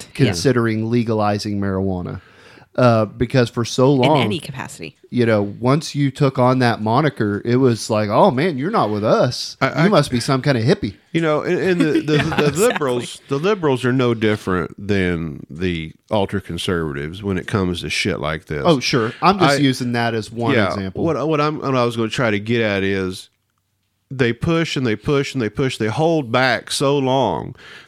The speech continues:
Speaker 3: that when shit finally does break out, it's crazy. We ended up with the Green Mile down there.
Speaker 2: Mm-hmm.
Speaker 3: You know, everybody and their brother. Instead of saying, "Okay, you know, we're gonna,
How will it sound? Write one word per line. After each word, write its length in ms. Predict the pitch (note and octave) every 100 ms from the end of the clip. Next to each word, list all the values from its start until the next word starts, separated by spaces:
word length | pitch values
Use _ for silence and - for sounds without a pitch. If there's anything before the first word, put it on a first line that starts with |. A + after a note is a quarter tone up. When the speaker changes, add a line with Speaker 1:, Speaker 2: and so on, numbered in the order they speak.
| -
Speaker 3:
that 240 | B2+ A2+
when 160 | A#2 A2+
shit 340 | - D3 B2+
finally 460 | - C#3+ C#3+ B2+ A2
does 720 | A2+ C3 A#2+ G#2 G2+ - - _ - -
break 440 | A2+ A#2+ B2 A#2+
out, 520 | A#2 B2+ F#2 D#2+ - _ _ _ _ _ _
it's 340 | A#2 G#2+ - -
crazy. 560 | - - C#3 B2+ G2
We 140 | F#2+ A#2
ended 140 | A#2
up 100 | A#2
with 100 | A2+
the 60 | G2+
Green 320 | A2 B2 A2+
Mile 340 | G#2+ A2+ F#2+
down 320 | D#2 D#2 C2
there. 160 | A1+ -
Speaker 2:
Mm-hmm. 280 | B2 G#2 G#2 G2 -
Speaker 3:
You 100 | -
know, 120 | G#2 F#2+
everybody 600 | A#2+ B2 A#2+ A2+ A2+ A2+
and 140 | G#2
their 100 | G2
brother. 500 | F2 G#2 A2+ F2+ D2
Instead 360 | A2 G#2+ D3 B2
of 100 | G#2
saying, 360 | - A#2 G2+
"Okay, 560 | G2 C#3+ - C3+ B2+ B2+
you 240 | C3 A#2+
know, 400 | B2 A#2+ A#2+ A#2+ - - _ _ _ _ _ _ - A#2+
we're 200 | A2+ A#2
gonna, 540 | B2+ A#2+ G#2 F2+ E2+